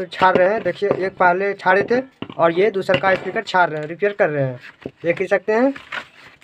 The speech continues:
दो स्पीकर। तो चलिए अब इसको repair करते हैं।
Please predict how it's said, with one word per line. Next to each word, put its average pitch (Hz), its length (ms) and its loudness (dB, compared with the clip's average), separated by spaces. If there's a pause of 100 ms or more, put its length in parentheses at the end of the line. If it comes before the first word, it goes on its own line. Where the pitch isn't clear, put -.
(380)
दो 185 240 4
स्पीकर। 220 400 -2 (3500)
तो 190 120 -8
चलिए 214 380 0 (280)
अब 185 160 0
इसको 190 200 0
repair 202 240 2
करते 214 280 4
हैं। 254 180 4